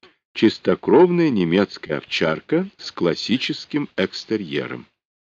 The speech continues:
Она молча стала на дороге, потянула носом и застыла, поджидая человека. В прошлый раз он у Серогонов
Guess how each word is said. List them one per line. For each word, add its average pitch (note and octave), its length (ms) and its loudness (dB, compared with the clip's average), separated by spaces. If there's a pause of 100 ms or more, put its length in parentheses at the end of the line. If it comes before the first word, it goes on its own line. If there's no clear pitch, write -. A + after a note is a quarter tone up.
(800)
Она C#3 280 8
молча D#3+ 680 8
стала G#2+ 560 6
на F2+ 160 2
дороге, E3+ 580 4
потянула G2 640 2
носом D#3+ 640 4 (100)
и G2+ 120 4
застыла, G2 680 2
поджидая F2 680 0
человека. D2+ 680 -6 (1080)
В - 120 -20
прошлый C3 520 6
раз - 460 -2 (280)
он E3+ 320 6
у A#2 140 0
Серогонов A#2+ 920 4